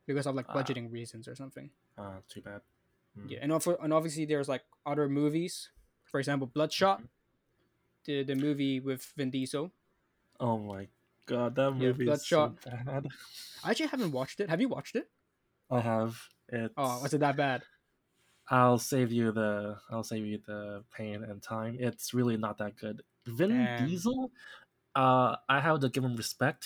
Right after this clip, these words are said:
Speaker 2: He is very good at playing the big, buff, muscular guy. He is.
Speaker 1: I am Groot.
Speaker 2: And family.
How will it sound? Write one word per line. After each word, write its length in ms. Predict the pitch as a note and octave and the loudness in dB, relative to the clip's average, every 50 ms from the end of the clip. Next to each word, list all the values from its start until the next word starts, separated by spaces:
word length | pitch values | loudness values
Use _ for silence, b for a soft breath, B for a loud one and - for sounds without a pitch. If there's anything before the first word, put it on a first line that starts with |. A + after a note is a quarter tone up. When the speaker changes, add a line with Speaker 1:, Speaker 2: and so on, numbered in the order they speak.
| - - - | -10 -4 -2
Speaker 2:
He 180 | D3 F3+ G3+ | 2 6 8
is 140 | A3 F#3 B2 | 8 6 6
very 220 | A2 D3+ D3+ D3 B2 | 6 6 6 8 6
good 200 | A2 B2+ B2+ B2+ | 6 6 6 6
at 120 | B2 A#2 - | 6 4 2
playing 540 | - C3+ C3 B2 A#2+ A#2+ A#2+ A#2 A#2 A2 G#2 | 2 4 4 6 6 6 4 4 2 0 -2
the 100 | - A2 | -2 -2
big, 460 | G#2 G#2+ - A#2+ A2+ A#2 A#2 A2+ - B B B B B _ | 0 2 2 4 4 4 2 0 -4 B B B B B _
buff, 320 | - A#2+ A2+ A2 - - - - - - | 4 6 6 6 4 0 -8 -14 -10 -6
muscular 540 | A#2+ G#2+ A2 - - - - C3+ C#3 C#3+ C#3 | -4 -4 -2 -4 -4 -2 0 2 2 2 2
guy. 380 | C3 D3+ D3 D3+ D#3 D#3 D#3 - | 2 0 0 0 -2 -4 -6 -6
He 240 | - - A#2 A#2 A2+ | -4 0 2 2 2
is. 80 | A2 A2+ | 4 6
Speaker 1:
I 120 | C3+ C3+ | 8 10
am 180 | C3 B2+ B2 A#2+ | 10 8 8 4
Groot. 440 | A#2 B2 C#3+ G#3 C4+ - - - - _ _ _ _ _ _ _ _ _ _ _ _ _ _ _ _ _ _ - | 4 6 6 6 4 0 -6 -12 -12 _ _ _ _ _ _ _ _ _ _ _ _ _ _ _ _ _ _ -6
Speaker 2:
And 260 | B2+ A2+ G#2+ G#2 G2+ | -4 -4 -4 -4 -6
family. 760 | - - - A2 G#2+ G2 F#2+ F#2 F#2 F#2+ F#2+ - G#2 G2+ G2 | -10 -10 -6 -2 -2 -2 -2 -2 -4 -8 -8 -10 -10 -12 -14